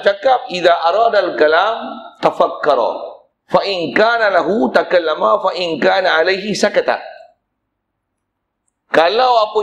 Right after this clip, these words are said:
yang dia fikir tu, dia dapat benda yang dia, dia nak cakap, kalau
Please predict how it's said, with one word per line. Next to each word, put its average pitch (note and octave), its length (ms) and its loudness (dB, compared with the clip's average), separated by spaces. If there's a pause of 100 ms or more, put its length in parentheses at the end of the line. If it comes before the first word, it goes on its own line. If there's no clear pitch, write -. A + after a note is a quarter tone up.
yang G3 80 -4
dia F3+ 160 0
fikir G#3 480 -2
tu, A3 160 0
dia E3+ 240 2
dapat F3+ 240 0 (240)
benda E3+ 200 0
yang E3 200 -2
dia, C3+ 400 -2
dia C#3+ 140 0 (100)
nak C3 80 -8
cakap, F#3 280 0 (520)
kalau A#3 320 4